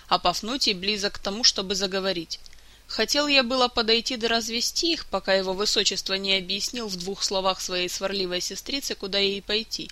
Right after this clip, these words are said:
Но тут в коридор вываливаются Василий и Кондратий, оба слегка навеселе, и с ними это чудо мироздания. Пафнутий, само собой, промолчал, только лицо удивлённое сделал. А Лисавета, чтоб смолчала, это ей надо сначала язык вырвать.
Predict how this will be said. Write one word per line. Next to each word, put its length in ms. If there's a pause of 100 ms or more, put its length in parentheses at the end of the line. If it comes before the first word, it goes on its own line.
(280)
Но 200
тут 200
в 100
коридор 440
вываливаются 880
Василий 500
и 20
Кондратий, 680
оба 240
слегка 400
навеселе, 640 (460)
и 80
с 100
ними 280
это 260
чудо 340
мироздания. 720 (560)
Пафнутий, 480
само 280
собой, 340
промолчал, 680
только 300
лицо 320
удивлённое 680
сделал. 500 (440)
А 120
Лисавета, 560
чтоб 240
смолчала, 640
это 200
ей 200
надо 220
сначала 400
язык 420
вырвать. 420